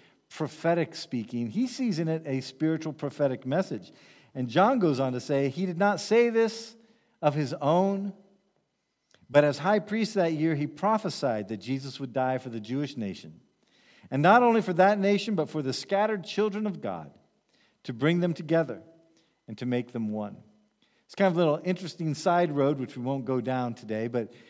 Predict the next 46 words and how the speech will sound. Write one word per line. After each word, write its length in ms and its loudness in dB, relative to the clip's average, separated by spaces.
you 80 -2
know, 100 4
it's 140 -2
more 240 4
than 160 2
once 320 2
that, 300 -6
that 180 0
God 260 2
would 140 -4
use, 500 0
uses 380 0
people 320 -4
who 120 -2
are 60 0
considered 460 -2
unrighteous 800 0
prophets 680 -6
in 120 0
order 160 0
to 80 -2
say 240 2
some 180 -4
truth 460 -2
into 220 -6
the 100 -8
world. 380 -8
Another 340 2
good 360 -2
example 440 -2
is 100 -6
this 120 -14
guy 140 -4
named 220 -4
Balaam 460 0
in 100 -2
the 60 -2
Old 180 -2
Testament. 360 -4
If 100 -14
you 120 -4
ever 140 -4
kn-, 200 -6
know 180 -4
his 180 -6
story, 420 -4